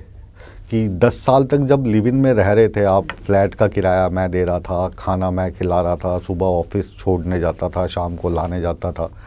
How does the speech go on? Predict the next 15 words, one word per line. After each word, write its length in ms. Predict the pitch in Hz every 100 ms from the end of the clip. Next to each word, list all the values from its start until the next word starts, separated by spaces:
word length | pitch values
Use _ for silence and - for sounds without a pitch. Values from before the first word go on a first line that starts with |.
| - - - - -
मेरा 160 | 95 92
बब्बू 360 | 85 82 95
बना 260 | 98 95 92
रखा 320 | 82 - 92
था 200 | 87 85
आपने। 340 | 82 87 87 113 - - -
अब 220 | 131 104 - -
मैं 180 | 104 95
दस 120 | 107
साल 280 | - 113 110
से 100 | 127
बलात्कार 540 | 98 92 98 - 127
कर 120 | 131 127
रहा 160 | 120
हूँ, 100 | 120